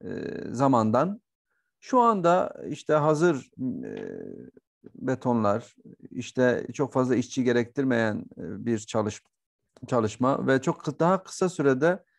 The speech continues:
e, oluşturulan, e, yapılar. İşte bunları biz neye, e, borçluyuz? Cenab-ı Allah'ın şu yeryüzünde indirdiği demir adlı bir nimet var.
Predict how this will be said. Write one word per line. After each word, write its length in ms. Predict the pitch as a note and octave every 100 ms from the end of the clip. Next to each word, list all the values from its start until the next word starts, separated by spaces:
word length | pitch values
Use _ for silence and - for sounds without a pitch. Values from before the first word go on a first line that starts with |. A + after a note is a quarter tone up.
| _ _ _ A#2+
e, 240 | B2 B2 F#2+ F2
oluşturulan, 840 | - - D3+ A#2 - A#2 C3 D#3 - -
e, 80 | E2
yapılar. 680 | - B2+ B2 A#2 G#2+ D3 - _ _ _
İşte 220 | _ F#3 E3+
bunları 360 | F#3 F#3 F#3
biz 320 | F3+ F#3 - -
neye, 580 | C#3+ D3 E3 G3 F#3 -
e, 400 | E2 A#2+ A#2+ A#2+ A2+
borçluyuz? 760 | A#2+ A#2+ G#2+ - D3 F3 - _ - -
Cenab-ı 400 | A#2+ C3 C#3+ B2+
Allah'ın 440 | A2 A#2+ A#2 D3 F3
şu 240 | - C3 A#2+ -
yeryüzünde 840 | - A#2 C3 A#2+ G#2+ A2 A#2+ D3+ -
indirdiği 680 | B2 A2+ A2+ G#2+ C#3 F3 -
demir 680 | A2+ B2 B2+ A#2 - - _ _ _ _ -
adlı 560 | A#2+ G#2+ A#2 F#3 F#3+
bir 260 | A#2+ A2 A2
nimet 400 | - A#2+ A#2+ A#2+
var. 160 | C#3 A3